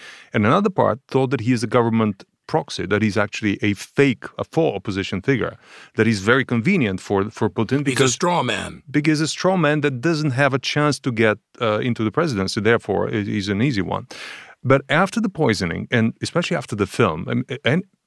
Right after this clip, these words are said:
Speaker 1: honestly, any Russian who's seen the film sees him as a viable presidential candidate. And that's why I think this film has a big future for changing minds and hearts in Russia. And that's why I think, and I know that Putin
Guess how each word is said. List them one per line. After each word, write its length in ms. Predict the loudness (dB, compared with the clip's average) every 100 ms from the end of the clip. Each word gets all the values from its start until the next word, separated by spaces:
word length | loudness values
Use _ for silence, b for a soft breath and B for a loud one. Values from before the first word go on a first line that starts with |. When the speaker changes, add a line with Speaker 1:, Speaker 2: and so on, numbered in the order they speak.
| 2
Speaker 1:
honestly, 360 | 2 2 0 0
any 180 | 2 2
Russian 360 | 2 0 0
who's 140 | -2 -2
seen 220 | 0 0
the 80 | 0
film 380 | 0 0 0
sees 360 | -4 0 0 2
him 140 | 2
as 120 | 2 2
a 40 |
viable 400 | 2 2 2 0
presidential 460 | -2 -2 -2 -4 -6
candidate. 480 | -6 -4 -4 -6 -12 -18 B B
And 100 | 0
that's 180 | 2 2
why 100 | 0
I 40 | 2
think 180 | 2
this 120 | 2 0
film 180 | 0
has 160 | 2 0
a 60 | 0
big 280 | 2 0 -4 B B B
future 520 | 0 0 0 0 -2 -4
for 200 | -8 -8
changing 460 | 0 2 2 2 2
minds 500 | 2 2 0 -2 -4
and 140 | -2
hearts 260 | 0 0 0
in 100 | 0
Russia. 360 | 2 0 -4 -6 B B
And 140 | 0 2
that's 240 | 2 0
why 280 | -2 0 0 0
I 100 | -2
think, 380 | 0 0 0 0
and 120 | 0
I 80 | 0
know 380 | 2 2 2
that 240 | 0 -4 0
Putin 300 | 0 2